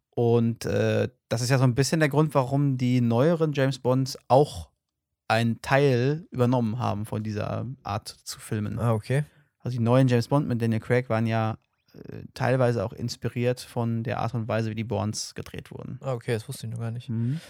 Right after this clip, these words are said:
Speaker 2: Ich meine, einerseits ist der Stil auch irgendwo cool.
Speaker 1: Aber zu viel ist zu viel.
Speaker 2: Genau, weil so Teil, also <clears throat> bewusst eingesetzt gibt es hier halt das Gefühl, dass es weniger, ähm,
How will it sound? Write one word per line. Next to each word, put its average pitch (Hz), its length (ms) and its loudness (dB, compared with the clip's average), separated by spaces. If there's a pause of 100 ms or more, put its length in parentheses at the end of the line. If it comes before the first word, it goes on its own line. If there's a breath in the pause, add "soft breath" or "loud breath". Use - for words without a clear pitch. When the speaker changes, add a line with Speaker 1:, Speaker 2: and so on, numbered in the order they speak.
(240 loud breath)
Speaker 2:
Ich 120 80 -10
meine, 120 120 -2
einerseits 160 360 2
ist 147 140 -4
der 151 80 0
Stil 160 260 0
auch 139 80 4
irgendwo 127 220 0 (140)
cool. 220 200 2 (540)
Speaker 1:
Aber 113 200 2
zu 127 100 0
viel 123 260 4
ist - 260 -2
zu - 80 -4
viel. 110 220 -2
Speaker 2:
Genau, 127 260 8
weil 117 160 8
so 120 120 2
Teil, 139 420 6
also 131 260 6 (180)
<clears throat> 143 180 2
bewusst 120 340 2
eingesetzt 147 400 0
gibt - 220 -4
es 131 80 -2
hier 139 100 2
halt 131 120 2
das 127 140 2
Gefühl, 135 280 -2
dass 131 160 -2
es 113 180 -6
weniger, 123 540 4 (1160 loud breath)
ähm, 113 640 6